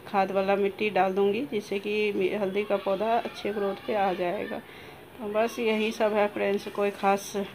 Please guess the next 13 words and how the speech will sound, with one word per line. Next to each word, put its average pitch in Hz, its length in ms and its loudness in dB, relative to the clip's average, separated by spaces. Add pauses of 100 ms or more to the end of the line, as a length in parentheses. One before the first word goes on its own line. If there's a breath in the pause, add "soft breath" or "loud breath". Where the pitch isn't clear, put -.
(120)
काम 190 200 4
नहीं 202 300 4
की 220 200 -4
हूँ, 226 240 0
पर 202 240 0
जो 196 260 2
भी 214 240 -2
है 220 240 0 (540 loud breath)
आप 185 160 2
सबके 202 360 0
सामने 196 400 4
है 214 180 2
फ्रेंड्स। 226 420 -2